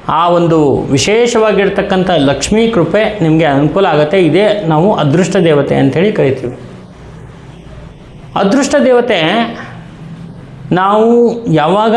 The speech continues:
ನಾವು ಇದನ್ನೆಲ್ಲ ಈ ಥರ ತಂತ್ರಗಳನ್ನ, ಒಂದು ಒಳ್ಳೆಯ ನಮ್ಮ ಸಂಸ್ಕೃತಿಯನ್ನು ಬೆಳೆಸ್ಕೊಳ್ತಾ ಹೋಗ್ತೀವೋ ಆವಾಗ ನಮಗೆ ತುಂಬ ಅನುಕೂಲವಾಗುವಂಥದ್ದು. ಇಲ್ಲ ನಾವು ಏನೂ ಮಾಡಲ್ಲ, ನಮ್ಮ ಜೀವನದಲ್ಲಿ, ಆ, ನಮಗೇನೂ ಒಂದು ಅನುಕೂಲ ಆಗಿಲ್ಲ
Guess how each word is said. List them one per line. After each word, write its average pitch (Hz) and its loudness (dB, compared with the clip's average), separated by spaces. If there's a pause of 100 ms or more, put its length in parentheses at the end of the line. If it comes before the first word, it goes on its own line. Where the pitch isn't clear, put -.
ನಾವು 226 2
ಇದನ್ನೆಲ್ಲ 190 2
ಈ 190 2
ಥರ 190 0
ತಂತ್ರಗಳನ್ನ, 185 2 (1000)
ಒಂದು 160 2
ಒಳ್ಳೆಯ 202 2
ನಮ್ಮ 202 2
ಸಂಸ್ಕೃತಿಯನ್ನು 175 0
ಬೆಳೆಸ್ಕೊಳ್ತಾ 196 2
ಹೋಗ್ತೀವೋ 156 0
ಆವಾಗ 208 2
ನಮಗೆ 226 2
ತುಂಬ 208 2
ಅನುಕೂಲವಾಗುವಂಥದ್ದು. 151 0 (2000)
ಇಲ್ಲ 240 2
ನಾವು 226 2 (420)
ಏನೂ 220 2
ಮಾಡಲ್ಲ, 202 2 (600)
ನಮ್ಮ 170 2
ಜೀವನದಲ್ಲಿ, 185 2 (440)
ಆ, 160 0
ನಮಗೇನೂ 165 2
ಒಂದು 175 2
ಅನುಕೂಲ 190 2
ಆಗಿಲ್ಲ 190 2